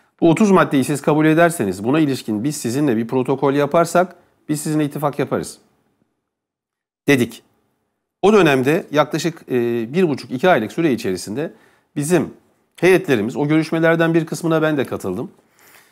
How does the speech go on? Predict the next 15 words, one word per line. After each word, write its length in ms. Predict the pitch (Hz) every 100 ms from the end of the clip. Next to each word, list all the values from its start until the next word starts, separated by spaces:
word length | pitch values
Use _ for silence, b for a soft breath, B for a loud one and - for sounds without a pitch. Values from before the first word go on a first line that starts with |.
| b b b _
Bu 100 | 214
görüşmelerde 920 | 196 170 160 147 135 131 131 180 208 208 _ _ _ _ _
belli 280 | 156 190 196
bir 60 |
noktaya 320 | 180 180 175 175
gelindi 360 | 185 151 131
ama 300 | 165 143 143 -
en 120 | 190
sonunda 540 | 170 123 104 98 135 190 _ _ _ _ _
Cumhurbaşkanı 680 | 113 135 185 147 123 127 110
adaylığımızı 680 | 123 127 120 120 123 123 147
ilan 380 | 165 117 123 143
edeceğimiz 560 | 117 104 95 95 92 117
günün 240 | 123 101
gecesi 520 | 127 107 95 143 160